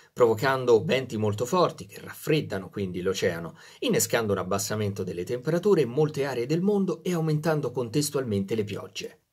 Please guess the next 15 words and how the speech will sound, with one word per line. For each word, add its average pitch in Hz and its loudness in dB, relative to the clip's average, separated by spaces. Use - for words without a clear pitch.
La 190 4
Niña 135 0
è 170 -2
praticamente 135 2
una 113 -2
controparte 131 -2
di 90 -6
un 98 -2
altro 104 -2
fenomeno 101 -2
atmosferico 147 0
oceanico 165 -2
chiamato 123 -2
El 160 4
Niño, 143 -4